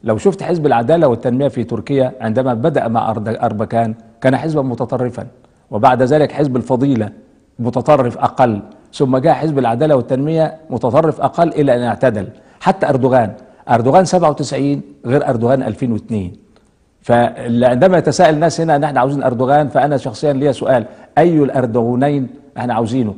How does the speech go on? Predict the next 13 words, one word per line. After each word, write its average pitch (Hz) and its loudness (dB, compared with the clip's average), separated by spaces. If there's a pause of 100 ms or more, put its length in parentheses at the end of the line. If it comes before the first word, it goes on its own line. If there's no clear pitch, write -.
(160)
اردوغان 123 0
الف-، 107 -4
سبعة 139 2
وتسعين 143 -6 (200)
ولا 117 0
اردوغان 120 0
ألفين 120 -6
واثنين؟ 104 -6 (420)
ده 156 4 (300)
بعد 156 4
ما 139 2
مارس 170 4
السلطه 120 -4